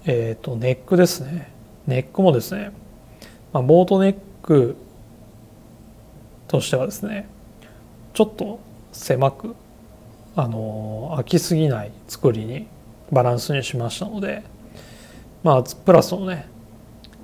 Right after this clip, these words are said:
ビームスプラスのツーパックティーを着ると、ちょうどよく、あの、リブの部分がね、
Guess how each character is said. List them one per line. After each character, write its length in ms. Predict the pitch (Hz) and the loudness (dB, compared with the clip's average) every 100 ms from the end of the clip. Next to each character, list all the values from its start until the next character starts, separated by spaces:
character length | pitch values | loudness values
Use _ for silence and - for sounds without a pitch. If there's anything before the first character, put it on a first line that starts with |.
| - | -4
ビ 100 | 135 | 0
ー 40 | |
ム 60 | 135 | -2
ス 100 | - | 0
プ 100 | - | -2
ラ 100 | 107 | -2
ス 140 | - | -8
の 220 | 220 208 - | -12 -12 -8
ツ 160 | - | 0
ー 60 | 143 | 2
パ 100 | 143 | 2
ッ 120 | 135 | 0
ク 80 | - | -6
テ 100 | 196 | -8
ィ 20 | |
ー 60 | 190 | -8
を 20 | |
着 160 | - 180 | -8 -8
る 80 | |
と、 260 | 160 180 202 - - - | -6 -8 -8 -14 -20 -4
ち 100 | - | 6
ょ 120 | 165 | 8
う 20 | |
ど 100 | 160 | 8
よ 120 | 143 135 | 6 4
く、 220 | - 220 - - - - - - - - | -2 -10 -14 -20 -20 -20 -20 -20 -20 -6
あ 120 | 123 | -4
の、 140 | 110 113 | -2 -2
リ 100 | 120 | -2
ブ 120 | 120 | 0
の 100 | 117 | -2
部 120 | 117 | -4
分 200 | 123 165 | -6 -10
が 100 | 180 | -8
ね、 180 | 170 | -8